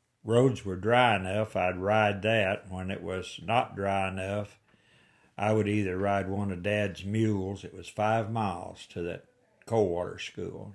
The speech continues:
I'd either ride a mule or I'd run.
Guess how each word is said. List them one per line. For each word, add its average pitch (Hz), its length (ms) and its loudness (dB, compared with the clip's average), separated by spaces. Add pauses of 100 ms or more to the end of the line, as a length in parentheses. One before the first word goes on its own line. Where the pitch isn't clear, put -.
I'd 92 180 -4
either 101 280 -2
ride 104 340 2
a 101 40 -4
mule 107 680 -2 (500)
or 95 160 -2
I'd 95 220 -2 (360)
run. 104 600 -2